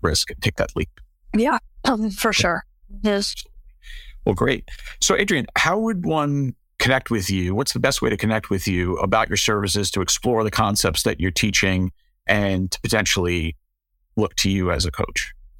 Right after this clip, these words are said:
Speaker 2: Yeah, I mean, finding me on LinkedIn is great 'cause I do
Speaker 1: Is it?
Speaker 2: put a lot of stuff out there on LinkedIn. So my name is just Adrienne Grace on that.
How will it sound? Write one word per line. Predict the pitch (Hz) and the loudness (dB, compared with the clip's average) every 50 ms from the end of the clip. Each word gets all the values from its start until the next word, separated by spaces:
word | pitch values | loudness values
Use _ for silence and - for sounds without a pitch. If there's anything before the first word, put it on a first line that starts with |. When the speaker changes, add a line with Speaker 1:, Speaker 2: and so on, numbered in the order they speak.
| - - - - - - - - | -14 -14 -14 -12 -12 -14 -4 0
Speaker 2:
Yeah, | 285 320 339 269 208 | 2 4 4 4 4
I | 185 208 202 226 | 2 2 2 2
mean, | 233 247 226 208 202 190 160 - | 2 2 0 0 0 -2 -2 0
finding | - - 233 233 254 269 | 2 2 2 4 2 2
me | 277 269 | 2 2
on | 233 196 | 2 2
LinkedIn | 185 196 214 208 - 196 170 170 180 | 0 0 0 0 0 2 2 2 2
is | 208 214 202 - - - - - | 2 0 0 -2 -4 -6 -6 -2
great | - 185 180 180 175 175 180 233 330 - - - - | 0 2 2 4 2 2 2 0 0 0 0 -2 0
'cause | - 208 185 190 | 0 -2 2 2
I | 190 | 0
do | 185 175 - | 2 2 2
Speaker 1:
Is | 117 101 | 2 2
it? | 101 - - - | 2 0 0 0
Speaker 2:
put | 214 190 | 0 2
a | 190 | 2
lot | 185 180 180 180 | 2 2 2 2
of | 180 | 0
stuff | - - 190 - - | 0 0 0 0 2
out | - 190 180 175 - - | 2 2 2 2 2 2
there | - 196 180 180 196 214 - - | 2 2 4 2 2 0 0 0
on | 202 185 180 180 175 180 190 - _ - - - - _ _ - - - | 2 2 2 2 0 -2 -4 -6 _ -20 -20 -20 -20 _ _ -8 0 2
LinkedIn. | 220 214 208 208 - - 196 190 190 196 220 285 349 330 | 2 4 2 0 0 0 2 2 4 2 2 2 0 0
So | - - - 196 185 180 175 175 175 180 180 | -2 0 2 2 2 4 2 2 2 0 0
my | 180 175 170 180 | 0 0 0 0
name | 180 175 175 | 2 2 2
is | 175 180 - | 2 2 2
just | - 180 - - | 0 0 0 2
Adrienne | 202 190 175 170 170 185 185 175 | 2 2 2 2 2 2 2 2
Grace | 170 - 180 185 190 220 269 269 - - | 2 2 2 2 2 2 0 -2 -2 0
on | - - 196 190 180 180 | 2 2 2 2 2 2
that. | 185 185 190 196 214 302 - - | 2 2 2 2 2 0 -2 -6